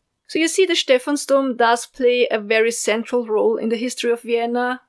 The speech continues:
and Viennese people love their Steffel, their Stephansdom. And there are so many legends that evolved around the famous building.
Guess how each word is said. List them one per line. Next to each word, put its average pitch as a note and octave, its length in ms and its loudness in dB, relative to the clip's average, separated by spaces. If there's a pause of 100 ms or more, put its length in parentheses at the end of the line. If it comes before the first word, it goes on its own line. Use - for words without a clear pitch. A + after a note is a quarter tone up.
(120)
and G#3 200 -2
Viennese G#3+ 360 -2
people F3+ 460 -4 (100)
love G3+ 440 0
their G3+ 200 2
Steffel, B3+ 580 -2 (140)
their B3 100 -4
Stephansdom. B3 760 -2 (220)
And D4 200 2
there D#4+ 160 6
are D#4+ 80 2
so D#4+ 580 0
many D4+ 260 2
legends C4+ 600 0
that A#3+ 160 2
evolved A3+ 420 0
around G#3+ 300 0
the A3 80 -2
famous G#3+ 420 -2
building. G3+ 720 -2